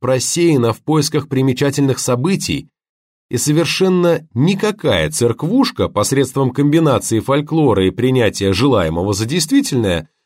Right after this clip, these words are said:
была провозглашена объектом исторического значения. Здесь снималась телевизионная версия «Клошмерля». «Клошмерль» —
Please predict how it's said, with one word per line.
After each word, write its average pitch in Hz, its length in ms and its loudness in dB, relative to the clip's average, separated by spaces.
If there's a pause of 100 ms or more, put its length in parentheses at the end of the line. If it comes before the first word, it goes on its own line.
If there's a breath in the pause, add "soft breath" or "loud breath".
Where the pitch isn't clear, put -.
(200)
была 107 360 2
провозглашена 104 720 0
объектом 143 640 -2
исторического 107 640 -2
значения. 98 580 -4 (840)
Здесь 107 380 0
снималась 131 420 2
телевизионная 127 720 2
версия 127 560 0 (240)
«Клошмерля». 113 720 -2 (500)
«Клошмерль» — 107 800 -8